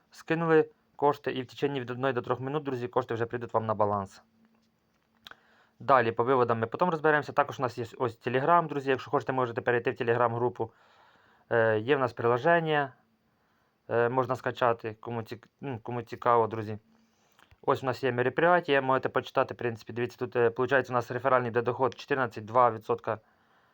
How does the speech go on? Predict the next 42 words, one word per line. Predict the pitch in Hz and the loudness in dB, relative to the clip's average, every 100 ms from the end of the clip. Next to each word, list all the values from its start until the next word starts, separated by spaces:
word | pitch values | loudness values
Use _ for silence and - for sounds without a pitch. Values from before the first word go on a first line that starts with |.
| _ _ | _ _
е, | 117 113 117 | 0 2 2
і | 127 | 2
один. | 127 165 185 - _ _ _ _ _ _ | 2 2 0 -4 _ _ _ _ _ _
Е, | 117 117 | 0 0
тобто | 117 127 123 | 2 0 0
можемо | 131 127 127 | -2 0 -2
отримувати | 123 127 123 113 113 | -2 0 0 0 -2
стабільний | 131 117 123 120 | -2 0 0 -2
доход, | 110 127 175 180 160 | -2 -2 0 0 0
якщо | 139 139 | -4 -4
приглашати | 139 135 139 131 | -2 -2 -4 -4
в | |
команду. | 143 139 139 131 123 _ _ _ _ _ _ _ _ _ | 0 2 2 2 -6 _ _ _ _ _ _ _ _ _
Е, | 117 113 110 | 0 2 2
так | 123 | -2
що, | - | -4
кому | 127 139 | -6 -6
цікаво, | 127 120 135 120 | -6 2 2 4
можете | 117 117 | 0 -2
залітати, | 113 117 123 160 156 | -4 -4 0 0 2
приглашати | - 117 123 113 | 0 0 0 -4
в | 107 | -4
команду. | 135 165 160 139 | 0 2 2 -2
Ось | 127 123 | -2 -2
наша | 127 110 | -4 -4
команда, | 110 107 104 101 | -2 -2 -2 -4
дивіться, | 107 107 | -6 -8
друзі. | 104 98 95 _ _ _ _ _ - | -8 -8 -12 _ _ _ _ _ -4
Ось | 139 | -4
тут | 127 - | -2 -4
показується | 123 127 120 117 | 0 0 0 0
ваша | 113 113 | 0 0
команда, | 117 160 175 151 | -2 0 2 2
ваша | 131 127 131 120 | 2 2 2 2
реферальна | 117 117 117 117 110 | 2 2 2 2 -2
силочка, | 110 165 165 - | -4 -2 -2 0
реферальний | 117 110 120 117 117 | -2 0 0 0 -2
код | 113 123 117 | 0 0 2
там | 113 107 | 0 0
уже | 107 107 | -2 -6
всередині, | 101 - 123 139 175 156 | -6 -4 -2 -2 -4 -4
друзі. | 143 135 131 | -4 -6 -10